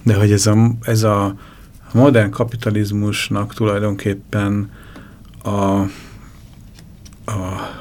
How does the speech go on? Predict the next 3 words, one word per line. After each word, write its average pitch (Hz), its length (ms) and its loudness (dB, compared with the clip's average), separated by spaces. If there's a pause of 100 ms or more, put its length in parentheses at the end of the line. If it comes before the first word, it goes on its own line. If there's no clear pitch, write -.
(140)
a 87 440 -6
legundorítóbb 98 840 2
mellékterméke. 87 1120 -2